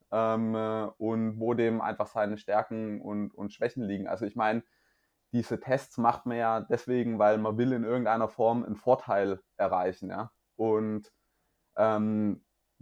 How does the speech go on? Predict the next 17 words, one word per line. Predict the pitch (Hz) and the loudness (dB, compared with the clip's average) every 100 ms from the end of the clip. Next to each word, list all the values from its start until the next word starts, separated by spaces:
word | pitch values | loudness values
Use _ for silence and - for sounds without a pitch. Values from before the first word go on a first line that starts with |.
| - - | -18 -10
das | 113 110 110 | -2 0 0
ist | - | 0
ähnlich | 101 143 123 - | 2 2 0 0
wie | 131 | 2
in | |
der | 123 | 2
Formel | 117 120 117 82 | 2 2 2 0
eins. | 117 123 - | -4 -6 -4
Wenn | 104 110 | -4 0
jetzt | 113 - - | -2 -4 -10
ein | 107 107 | -6 -6
Team | - 131 147 143 | -4 -4 -2 -4
von | 113 | -6
einem | 107 | -4
anderen | - 127 127 117 | -4 -2 -2 -4
Team | - 120 123 | -4 -4 -2
genau | 107 107 117 135 127 | -2 2 4 4 2